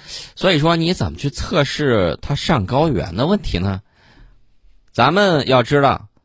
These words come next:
青藏高原这个平均海拔四千往上，四千往上，它也完全空气的这个含氧量是不是一个概念的？所以印度军方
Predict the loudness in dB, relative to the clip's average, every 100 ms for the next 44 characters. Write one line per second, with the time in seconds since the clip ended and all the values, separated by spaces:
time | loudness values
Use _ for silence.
0 | _ -8 -2 2 2 4 4 4 2 0
1 | -4 _ _ _ -6 0 0 0 -2 -2
2 | -2 -2 -4 -2 -4 -6 -2 0 0 0
3 | 0 -2 -4 -6 -8 _ -8 -4 -2 0
4 | 0 0 0 -2 -2 0 -2 0 0 0
5 | -4 -4 -2 -2 0 0 2 0 0 -2
6 | 0 -2 0 -2 -4 -2 2 4 2 0
7 | -2 -2 -6 -12 _ -20 -20 -20 -20 _
8 | _ -2 2 4 2 0 -4 -2 0 2
9 | 2 0 2 2 2